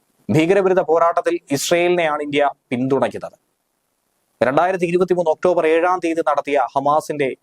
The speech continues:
ഇസ്രയേൽ കടന്നുള്ള ഭീകരാക്രമണത്തെ ശക്തമായി തന്നെ ഇന്ത്യ അപലപിച്ചിരുന്നു.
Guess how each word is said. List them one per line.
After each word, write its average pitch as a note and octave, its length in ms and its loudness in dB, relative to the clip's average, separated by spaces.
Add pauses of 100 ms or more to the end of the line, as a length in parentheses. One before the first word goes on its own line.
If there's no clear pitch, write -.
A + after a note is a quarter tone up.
ഇസ്രയേൽ D#3 440 0
കടന്നുള്ള C#3 300 0 (100)
ഭീകരാക്രമണത്തെ C#3+ 640 -2 (120)
ശക്തമായി D#3+ 440 0
തന്നെ D3 180 -4 (200)
ഇന്ത്യ C3+ 220 0
അപലപിച്ചിരുന്നു. B2 580 -4